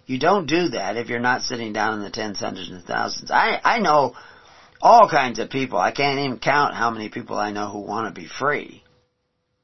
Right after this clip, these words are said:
But I can probably count how many people that want to be righteous in the quest for freedom. Revelation fourteen eight says, "And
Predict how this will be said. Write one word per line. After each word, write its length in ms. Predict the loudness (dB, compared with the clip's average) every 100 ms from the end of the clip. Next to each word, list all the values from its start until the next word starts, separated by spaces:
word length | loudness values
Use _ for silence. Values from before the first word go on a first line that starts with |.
| _ _ _ _ _ _ _ _ _ -20 -20 _ _ _
But 320 | -4 -4 -6 _ _ _ _
I 400 | -12 -4 -2 -2 -2
can 320 | -2 0 -2
probably 500 | -2 -4 -6 -10 -8
count 360 | -6 -4 -6
how 160 | -6 -8
many 200 | -6 -10
people 300 | -10 -10 -10
that 120 | -10
want 240 | -8 -8 -10
to 40 |
be 100 | -12
righteous 760 | -6 -4 -4 -6 -8 -8 -10 -12 _ _ _ _ _ _
in 140 | -12
the 80 | -12
quest 320 | -2 0 0
for 140 | -6 -14
freedom. 340 | -14 -18 -18 -20 _ _ _ _ _ _ _ _
Revelation 540 | 0 2 4 2 -2 -4
fourteen 560 | -2 -2 0 -2 -2 -4
eight 320 | -6 -6 -10 _ _ _ _ -20 _
says, 580 | -4 2 2 2 -4 -10 -12 _ _ _ _
"And 380 | -4 -4 -6